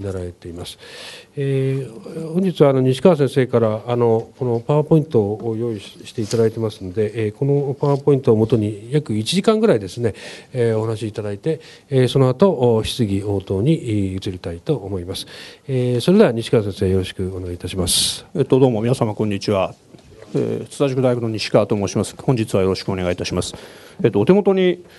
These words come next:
Speaker 2: これは一時間で終わるのだろうかというぐらいの枚数の資料があるかと思いますけども、なるべく一時間で終わらせようと思いますので、どうぞよろしくお付き合いを、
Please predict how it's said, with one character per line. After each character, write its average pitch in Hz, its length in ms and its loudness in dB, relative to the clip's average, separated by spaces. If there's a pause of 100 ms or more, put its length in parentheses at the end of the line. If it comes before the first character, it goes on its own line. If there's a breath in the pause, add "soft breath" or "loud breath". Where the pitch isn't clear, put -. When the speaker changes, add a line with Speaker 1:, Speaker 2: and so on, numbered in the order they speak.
(800 soft breath)
Speaker 2:
こ 156 60 6
れ 165 60 8
は 143 40 6
一 143 160 0
時 214 60 2
間 185 160 6
で 123 40 4
終 120 80 4
わ 147 60 6
る 175 60 4
の 151 120 4
だ 120 60 2
ろ 104 80 2
う 98 60 -2
か 104 60 0
と 107 60 0
い 104 40 2
う 107 40 2
ぐ 117 60 4
ら 113 80 4
い - 20 0
の 104 100 0
枚 117 180 2
数 139 100 2
の 107 240 0
資 - 160 2
料 139 120 6
が 123 80 6
あ - 20 4
る 135 80 2
か 127 80 0
と 120 100 -4
思 120 160 -2
い - 20 2
ま 139 120 4
す - 100 0
け 151 60 6
ど 120 100 2
も、 120 60 -2
な 135 60 4
る 160 60 2
べ 180 80 4
く 170 60 8
一 170 160 2
時 - 80 0
間 151 160 4
で 147 60 4
終 95 60 2
わ - 80 2
ら 165 60 6
せ - 140 0
よ 135 60 4
う 127 40 -2
と - 60 0
思 120 140 0
い - 20 0
ま 113 100 -2
す - 120 -4
の 110 60 4
で、 - 80 2
ど - 100 -2
う 147 100 0
ぞ 107 100 4
よ 113 100 4
ろ 131 60 4
し - 80 -6
く 131 80 0
お 117 60 0
付 - 220 -2
き - 20 0
合 104 60 -2
い - 20 2
を、 - 180 0